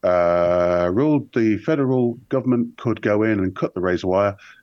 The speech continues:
Texas governor isn't backing down, and governors so far, twenty-five, it was twenty-seven earlier,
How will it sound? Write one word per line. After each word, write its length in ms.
Texas 340
governor 540
isn't 300
backing 320
down, 300
and 120
governors 440
so 280
far, 300
twenty-five, 800
it 20
was 140
twenty-seven 600
earlier, 280